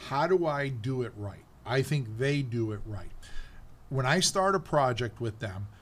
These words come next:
I meet the homeowner with Steve Howell. He's the owner. We get the job. Then he passes me off to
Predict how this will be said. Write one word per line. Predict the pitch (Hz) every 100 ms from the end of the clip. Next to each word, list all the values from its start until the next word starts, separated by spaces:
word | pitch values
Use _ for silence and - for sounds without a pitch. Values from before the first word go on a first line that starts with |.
| - -
I | 135
meet | 139 175 160
the | 139
homeowner | 156 151 139 123 120
with | 120 117 101 -
Steve | - - 160 -
Howell. | 131 101 87 - - - - -
He's | - 151
the | 131 139
owner. | 120 104 90 - - - - -
We | 135 131
get | 170 175
the | 180
job. | - 139 123 120 110 - - - - -
Then | 135 160 160
he | 143
passes | 151 160 156 - 135
me | 147 139
off | 135 127 -
to | 131 123 120